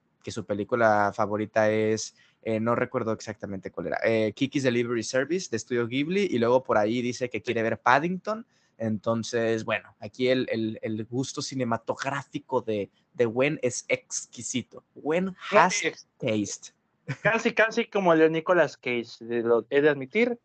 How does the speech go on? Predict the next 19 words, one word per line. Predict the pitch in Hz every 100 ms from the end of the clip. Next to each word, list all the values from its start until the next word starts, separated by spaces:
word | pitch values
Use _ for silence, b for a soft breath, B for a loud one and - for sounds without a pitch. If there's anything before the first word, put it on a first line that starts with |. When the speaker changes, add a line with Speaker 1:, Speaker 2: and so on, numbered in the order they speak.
| -
Speaker 2:
este, | 117 - 104 107
en | 107
cuanto | 120 117
a |
Paddington | 107 127 139 143 131 123
se | 120
refiere. | 101 - 110 110 _ _ _ _ _
Speaker 1:
Sí, | - - 113 123
sí, | -
sí. | 113 113
Entonces, | 107 110 110 147 147 B B B
actuaciones | 131 131 151 180 185
muy | 175
buenas, | 160 175 175 180 180 -
eh, | 120 117 113 107
que | 127
no | 139 139
haya | 131 131
giro, | - 139 135 135